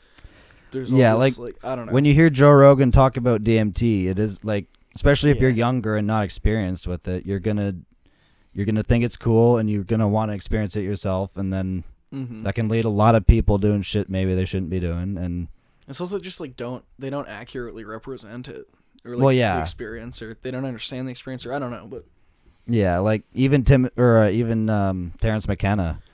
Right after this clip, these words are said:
Speaker 1: Yeah.
Speaker 2: Like, his shit, I don't think he, I don't think he meant wrong, but he was a C I A asset or something, like,
Speaker 1: Yeah, he was
Speaker 2: he was
Speaker 1: legitimately a C I A asset.
Speaker 2: there was something,
Speaker 1: Mm-hmm.
Speaker 2: and, like, even Alan Watts, like,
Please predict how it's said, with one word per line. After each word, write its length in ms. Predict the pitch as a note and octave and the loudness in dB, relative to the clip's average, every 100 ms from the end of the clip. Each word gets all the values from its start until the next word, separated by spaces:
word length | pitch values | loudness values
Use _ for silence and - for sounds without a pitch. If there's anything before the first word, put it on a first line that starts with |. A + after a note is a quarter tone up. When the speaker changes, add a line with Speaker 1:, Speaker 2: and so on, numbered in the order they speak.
| _ _ | _ _
Speaker 1:
Yeah. 360 | - C#3+ - - | -8 -8 -8 -12
Speaker 2:
Like, 260 | - G#2 G2+ | -2 -2 0
his 160 | A#2+ A#2 | 0 -2
shit, 380 | - B2 B2 - _ _ _ _ _ _ _ - | 0 2 2 -2 _ _ _ _ _ _ _ -2
I 80 | A2 | 0
don't 160 | A#2+ | 2
think 160 | C#3+ B2+ | 2 0
he, 200 | C3 A#2+ G2+ - | 0 -2 -2 0
I 80 | A#2+ | 0
don't 120 | D3 | 4
think 160 | E3+ D3+ | 4 4
he 120 | D#3+ | 2
meant 300 | B2+ C3+ - | 4 2 0
wrong, 360 | A2+ A#2 G#2+ G2 | -2 -2 -2 -4
but 120 | G2+ | -4
he 100 | G#2+ | 0
was 220 | A2 G2+ | 0 0
a 40 | |
C 200 | G2+ A2+ | -2 -2
I 80 | G#2 | 0
A 160 | G2 G2 | 2 2
asset 400 | F#2+ F#2+ - F2 | 2 0 -2 -6
or 100 | E2+ | -6
something, 560 | - F2+ E2 D2+ D#2+ D#2+ | -6 -8 -8 -12 -12 -10
like, 260 | D#2+ E2 - | -10 -12 -12
Speaker 1:
Yeah, 180 | C3 A#2+ | -10 -8
he 100 | B2 | -8
was 200 | A#2+ G#2 | -6 -4
Speaker 2:
he 40 | |
was 100 | F#2+ | -4
Speaker 1:
legitimately 520 | - A2 A2 A2+ G#2 | -8 -10 -12 -14 -14
a 60 | G2 | -14
C 200 | - A2 | -14 -14
I 40 | F#2+ | -16
A 280 | F2+ F#2 | -16 -16
asset. 300 | G2+ - A#2+ - _ | -18 -16 -18 -20 _
Speaker 2:
there 140 | G2+ | -4
was 120 | G2+ - | -4 -2
something, 440 | A2+ F#2+ F#2+ F2+ - - _ _ C3 | -4 -2 -4 -6 -10 -18 _ _ -12
Speaker 1:
Mm-hmm. 260 | B2+ A#2+ | -10 -8
Speaker 2:
and, 100 | G2 | -6
like, 220 | G2 F#2+ - _ _ _ _ _ _ | -6 -6 -10 _ _ _ _ _ _
even 220 | A2 A2+ | -2 0
Alan 320 | G#2+ G#2+ G#2 | 2 2 0
Watts, 420 | G2 F#2+ F2 - - | 0 -2 -4 -6 -6
like, 240 | F2+ | -6